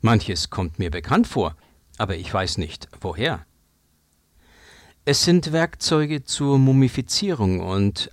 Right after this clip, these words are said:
antike Opfermesser, Schalen zum Auffangen des Blutes, Urnen und magische Kristalle. So ziemlich jeder heidnische Kult ist vertreten.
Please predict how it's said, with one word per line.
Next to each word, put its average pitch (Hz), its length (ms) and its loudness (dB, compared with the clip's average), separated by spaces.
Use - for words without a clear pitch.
antike 113 580 -2
Opfermesser, 80 640 -6
Schalen 113 640 0
zum 92 200 -6
Auffangen 104 540 0
des 113 160 -4
Blutes, - 560 -4
Urnen 135 400 6
und 110 260 -4
magische 110 460 0
Kristalle. 92 540 -4
So - 140 -8
ziemlich 131 440 2
jeder 131 300 2
heidnische 107 400 -2
Kult 147 300 -4
ist 82 160 -8
vertreten. 78 540 -10